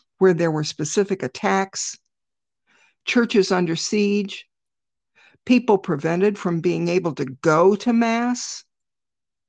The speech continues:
because the police have some kind of security cordon set up. You know, if you look over the photos and, and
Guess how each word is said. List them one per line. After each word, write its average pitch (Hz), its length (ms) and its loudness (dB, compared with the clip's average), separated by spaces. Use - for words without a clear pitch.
because 196 440 0
the - 100 -8
police 196 640 2
have 180 540 0
some 196 360 0
kind 196 280 0
of 139 80 -6
security 226 640 -4
cordon 214 440 0
set 208 320 -2
up. 196 240 0
You 247 100 2
know, 208 240 4
if 190 140 2
you 202 120 2
look 214 380 4
over 185 300 6
the 160 400 0
photos 214 760 0
and, 165 200 -2
and 143 420 -6